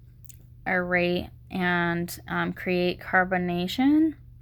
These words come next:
So usually in oil cooking sprays, whipped cream,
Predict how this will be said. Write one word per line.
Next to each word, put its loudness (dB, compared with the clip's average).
So 4
usually 0
in -2
oil -4
cooking -2
sprays, 0
whipped 0
cream, -2